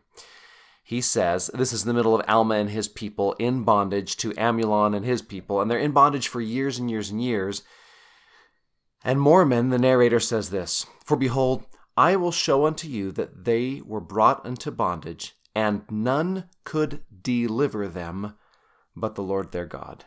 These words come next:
yea, even the God of Abraham and Isaac and Jacob. And it came to pass, he did deliver them." Um,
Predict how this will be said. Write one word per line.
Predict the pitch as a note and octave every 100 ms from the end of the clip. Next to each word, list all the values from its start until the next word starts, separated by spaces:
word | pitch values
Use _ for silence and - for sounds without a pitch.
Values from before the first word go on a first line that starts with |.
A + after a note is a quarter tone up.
| _
yea, | - G2+ F#2+ -
even | - G2+ F2
the |
God | F#2 F#2 F2
of | F2+
Abraham | - F#2+ F2 F2 E2+
and | D2
Isaac | - F2 F2 - -
and | F2+
Jacob. | E2+ D#2+ - D#2+ - _ _ _ _ -
And | G2+
it |
came | - A2
to | G#2+
pass, | G#2+ G2+ G2+ - _
he | - G#2+
did | E2 A#2+ A2+ E2+ F2+ - _ _ F#2+
deliver | G#2+ F#2 F#2 F2
them." | D#2+ D2 G2+ - _ _ _ _ _ _
Um, | - F2+ D#2+ G#1+ -